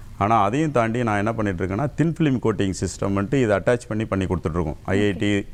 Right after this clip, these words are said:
Speaker 2: ம்.
Speaker 1: அஹ், கோயம்புத்தூர் பாரதியார் யூனிவர்சிட்டி,
Speaker 2: ம்.
Speaker 1: அஹ், சிக்ரி,
Speaker 2: ம்.
Speaker 1: சென்ட்ரல் கவர்மெண்ட் நிறுவனம், வெங்கடேஸ்வரா இன்ஜினியரிங், சத்யபாமா, இது
Speaker 2: ம்.
Speaker 1: மாதிரி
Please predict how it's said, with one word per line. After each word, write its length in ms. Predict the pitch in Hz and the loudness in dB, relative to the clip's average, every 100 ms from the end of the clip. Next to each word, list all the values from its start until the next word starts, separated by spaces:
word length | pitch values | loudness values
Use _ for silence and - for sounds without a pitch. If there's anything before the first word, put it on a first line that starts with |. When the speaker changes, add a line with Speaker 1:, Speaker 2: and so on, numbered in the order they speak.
| - 262 | -10 -4
Speaker 2:
ம். 220 | 233 214 202 - | -2 -2 -6 -4
Speaker 1:
அஹ், 720 | 98 95 92 92 92 90 90 87 | 0 2 2 2 2 2 0 2
கோயம்புத்தூர் 500 | 117 120 110 101 87 | 2 2 2 0 2
பாரதியார் 400 | 101 107 107 95 | 2 4 2 2
யூனிவர்சிட்டி, 580 | 92 90 85 80 92 90 269 | 2 -2 -2 -2 0 0 0
Speaker 2:
ம். 220 | 233 208 - - - | -4 -6 -10 -14 -4
Speaker 1:
அஹ், 260 | 98 92 90 | 0 0 0
சிக்ரி, 400 | 113 - 104 - - - | 0 0 -2 -4 -12 -6
Speaker 2:
ம். 60 | 247 | -2
Speaker 1:
சென்ட்ரல் 320 | 107 107 110 | 2 2 4
கவர்மெண்ட் 440 | 101 92 90 73 87 82 80 80 80 82 | 2 2 -2 0 0 2 2 0 0 0
நிறுவனம், 480 | 92 90 87 92 92 - - - - | 0 0 0 -2 -4 -12 -16 -16 -6
வெங்கடேஸ்வரா 500 | - 107 117 113 101 | -2 2 2 2 2
இன்ஜினியரிங், 460 | 95 95 92 87 87 | 2 2 0 0 0
சத்யபாமா, 720 | 104 - 117 98 90 87 90 - | -2 0 0 2 0 0 0 0
இது 140 | 101 | 0
Speaker 2:
ம். 40 | 107 | 2
Speaker 1:
மாதிரி 240 | 104 | 2